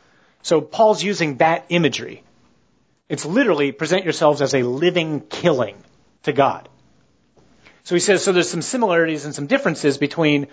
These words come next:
those animal sacrifices and what it is that the Lord's asking us to do. The, the difference is you put a, a bull on the altar and you slit its throat and it's dead. The problem is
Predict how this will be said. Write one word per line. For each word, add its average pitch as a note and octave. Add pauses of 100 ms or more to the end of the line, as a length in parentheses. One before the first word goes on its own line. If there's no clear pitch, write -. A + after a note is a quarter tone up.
(360)
those - (180)
animal D#3
sacrifices C#3+
and C3+
what C3+
it C3+
is C3
that C3+
the C3
Lord's C3
asking A#2+
us A#2
to C#3
do. B2 (640)
The, D#3+
the C#3+
difference F3
is C#3+ (400)
you D#3
put G#3+
a, C#3 (140)
a C#3
bull F#3+
on D#3+
the D3
altar D3
and C#3+
you C3
slit F3
its -
throat E3
and C#3+
it's -
dead. A#2+ (1000)
The C3
problem G3
is D3+